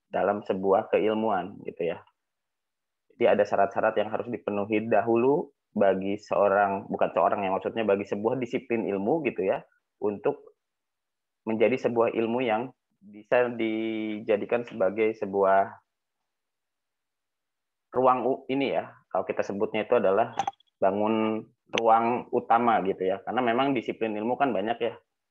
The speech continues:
seperti sejarah, kalau di humaniora kan sejarah, sosiologi, kemudian juga antropologi, ekonomi, politik, dan sebagainya. Nah, bangun ruang itu karena ilmu kan seperti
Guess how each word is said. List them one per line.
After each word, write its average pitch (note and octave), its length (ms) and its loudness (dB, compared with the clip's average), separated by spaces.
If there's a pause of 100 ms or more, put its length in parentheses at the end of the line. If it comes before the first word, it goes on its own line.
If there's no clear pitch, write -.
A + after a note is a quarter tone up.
(400)
seperti G2 320 -6
sejarah, F#2+ 480 0
kalau G2+ 160 6
di G2+ 240 0
humaniora G2+ 480 -2
kan A2+ 80 -4
sejarah, G2 480 -2
sosiologi, F2+ 800 -6
kemudian F2 320 -10
juga F2 240 -8
antropologi, F2+ 880 -2
ekonomi, F#2 560 -2
politik, F2+ 400 0
dan F2 160 -4
sebagainya. F2 480 0 (320)
Nah, A#2 160 0
bangun A2 400 4
ruang A2+ 400 4
itu C3+ 240 0
karena B2 240 2
ilmu B2 320 2
kan C#3+ 160 0
seperti A#2 1040 0